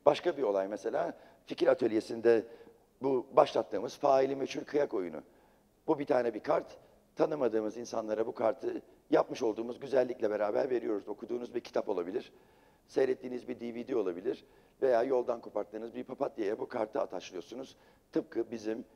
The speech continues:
sizin çantalarınıza şu an ismini bilmediğiniz bir iş adamının, ted, ted konferanslarına çok inanan, çok seven bir iş adamının sizlere faili meçhul kıyak yaptığı gibi. Veya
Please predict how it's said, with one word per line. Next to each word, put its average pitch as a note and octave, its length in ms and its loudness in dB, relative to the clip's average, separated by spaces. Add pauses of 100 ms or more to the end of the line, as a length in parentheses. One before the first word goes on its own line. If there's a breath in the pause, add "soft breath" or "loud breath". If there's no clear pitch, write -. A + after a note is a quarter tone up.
(140)
sizin A#2+ 320 -8
çantalarınıza G#2 880 0 (360 loud breath)
şu - 200 0
an A2+ 220 0 (360)
ismini B2+ 360 -6
bilmediğiniz A2 640 -2
bir C3 120 -6
iş C3+ 140 -4
adamının, G2+ 440 2 (600)
ted, C3+ 180 2 (600)
ted D#3+ 200 -2
konferanslarına G#2+ 680 -6
çok B2 280 -6
inanan, G#2 340 -4
çok B2+ 220 -4
seven G#2 360 -4 (360 soft breath)
bir D3 120 -4
iş D#3+ 140 -4
adamının G2+ 460 -2 (320 loud breath)
sizlere C3 800 4 (400 loud breath)
faili C#3+ 400 6
meçhul C#3 280 -4
kıyak C#3 320 -2
yaptığı A2 300 0
gibi. D#2 240 -8 (1200)
Veya C3 520 6